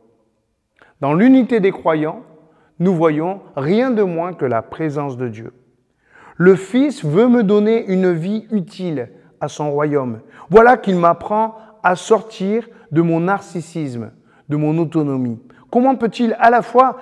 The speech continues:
me donner autant de puissance et me demander un tel lâcher-prise ?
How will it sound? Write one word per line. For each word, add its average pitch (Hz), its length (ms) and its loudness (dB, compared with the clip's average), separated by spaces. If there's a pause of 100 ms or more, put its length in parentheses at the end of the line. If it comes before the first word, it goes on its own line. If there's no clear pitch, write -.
(160)
me 202 160 4
donner 226 280 2
autant 226 340 0
de 214 60 -4
puissance 220 680 -4 (460)
et 170 80 0
me 160 220 -2
demander 196 540 -4
un 165 140 -6
tel 190 360 -8
lâcher-prise ? 156 720 -10